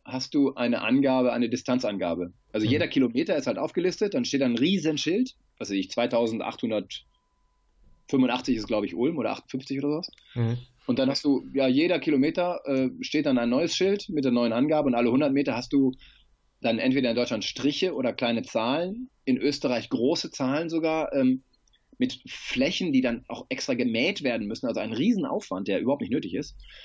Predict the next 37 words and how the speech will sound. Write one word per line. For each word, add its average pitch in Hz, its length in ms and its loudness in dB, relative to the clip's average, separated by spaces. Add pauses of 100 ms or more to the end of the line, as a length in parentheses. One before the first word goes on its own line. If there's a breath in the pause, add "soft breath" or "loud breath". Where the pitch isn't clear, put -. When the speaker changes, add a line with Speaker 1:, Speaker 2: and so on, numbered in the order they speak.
(140)
Speaker 1:
Und 139 160 4
je 143 100 6
weiter 175 280 2
du, 151 240 -2
du 135 120 0
nach 127 120 0
Osten 139 260 -4
kommst, - 360 -4 (480 soft breath)
desto 131 220 0
mehr 135 380 4 (120)
lassen 123 260 -6
die 143 80 2
es - 60 -4
dann 135 140 2
bleiben 127 380 0
und 107 380 -8 (440)
ja, 131 180 2
take 127 200 0
it 127 60 2
easy 143 200 2
da 107 100 0
drüben, 101 400 -4
äh, 104 120 -2
da 104 120 0
ist 123 200 -4
dann 120 140 2
nix 104 220 -4
mit - 340 -4 (540 loud breath)
großer 117 240 0
Beschilderung 117 560 2
oder 107 140 2
Betonung. 120 680 0 (920)
Du 101 60 -12
musst 104 160 -6
das 110 80 -10
Gebiet 135 280 0
kennen. 98 380 -4